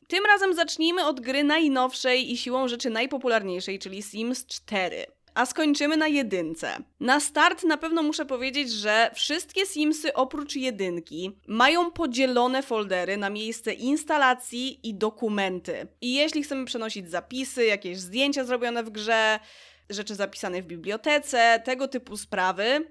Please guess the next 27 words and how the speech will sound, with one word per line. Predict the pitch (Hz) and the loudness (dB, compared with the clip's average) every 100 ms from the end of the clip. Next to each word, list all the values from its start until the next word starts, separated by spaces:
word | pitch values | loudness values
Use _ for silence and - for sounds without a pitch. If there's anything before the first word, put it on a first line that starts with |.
| _ | _
te | 277 | 0
wszystkie | 320 - 330 - 349 | 0 -4 -6 -4 -2
rzeczy | 262 254 294 | 0 -2 -2
trafiają | 254 247 208 214 214 | -6 -2 0 0 -2
do | 196 | -4
dokumentów. | 180 214 233 233 247 226 214 208 202 156 - - - - _ _ | -4 0 0 0 -4 -2 0 -2 -4 -8 -12 -18 -20 -20 _ _
Tam | 220 294 | 2 2
instalujemy | 285 294 294 254 220 233 | 2 0 0 -2 -2 -4
też | 247 254 240 | -4 -4 -4
mody. | 226 226 196 170 170 214 - _ | -2 0 0 0 0 0 -4 _
Muszę | 214 247 311 381 | 0 2 2 2
to | 311 | 2
mocno | 277 302 302 320 | 2 0 0 0
zaznaczyć, | 302 247 240 277 262 | 2 2 0 0 0
bo | 226 | 0
ludzie | 240 240 277 277 | 0 0 2 2
nagminnie | 202 233 262 262 247 262 285 320 302 302 | 2 2 4 2 2 4 4 4 4 4
mylą | 285 247 254 247 233 | 4 6 6 4 2
te | 220 | -2
foldery | 208 196 180 180 | -4 -2 0 0
i | 202 214 | -2 -6
wkładają | - 226 208 214 220 220 | -2 0 4 4 4 0
rzeczy | 196 202 208 202 | 0 -2 -2 -4
nie | 190 | -4
tam, | 196 196 | -4 -4
gdzie | 202 196 | -4 -6
trzeba. | 196 - 180 156 104 | -6 -2 -2 -2 -6